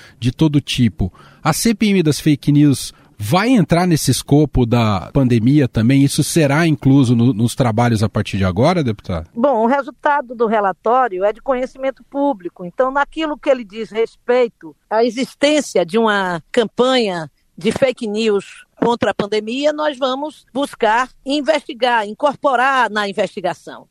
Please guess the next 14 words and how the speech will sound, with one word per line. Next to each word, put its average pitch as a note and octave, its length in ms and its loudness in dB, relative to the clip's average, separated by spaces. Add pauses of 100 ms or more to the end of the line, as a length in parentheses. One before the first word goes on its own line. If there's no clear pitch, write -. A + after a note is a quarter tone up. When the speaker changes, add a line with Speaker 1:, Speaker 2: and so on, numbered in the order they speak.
Speaker 2:
E C#4+ 100 -4
vamos D#4+ 320 -2
buscar D4 400 -2
também C#4 360 -4
partilhar B3 640 -4
de C4 120 -12
todos C4+ 500 -2
os G3 400 -10
dados A3 540 -2
que F3+ 420 -14
foram A3 260 -2
recolhidos A#3 840 -2
nesse A3 300 -2
período G#3 580 -8